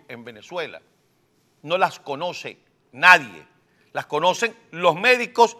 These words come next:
de cada circunscripción, de cada hospital, de cada barrio, de cada municipio, porque las que da el régimen de Nicolás Maduro son falsas, son mentira.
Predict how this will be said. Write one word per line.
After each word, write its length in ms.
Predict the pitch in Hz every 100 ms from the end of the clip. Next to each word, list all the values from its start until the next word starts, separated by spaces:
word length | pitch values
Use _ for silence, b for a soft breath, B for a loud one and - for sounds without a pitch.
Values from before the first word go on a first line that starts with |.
| -
de 180 | 139 160
cada 480 | 175 190 220 - _
circunscripción, 1120 | - 196 151 160 - 147 135 - 190 185 143 b b
de 160 | 156
cada 220 | - 185 226
hospital, 640 | - - 143 190 202 190 - -
de 160 | 156
cada 220 | 190 214
barrio, 360 | 202 214 196 160
de 120 | 139
cada 260 | - 196 214
municipio, 640 | 175 131 - 185 - 123 b b
porque 300 | - 180 165
las 200 | 147 -
que 160 | - 139
da 340 | 190 196 - -
el 140 | 160
régimen 440 | 165 180 170 147
de 100 | 123
Nicolás 380 | 120 113 143 156
Maduro 440 | 160 165 165 113 - _ _ _
son 640 | - - 202 170 107 80 _ -
falsas, 880 | 151 160 156 123 - - 85 - - _ _ _ _ _ _ _ _ _ _
son 420 | - - 208 208 208 -
mentira. 840 | 160 160 131 - 180 170 127 80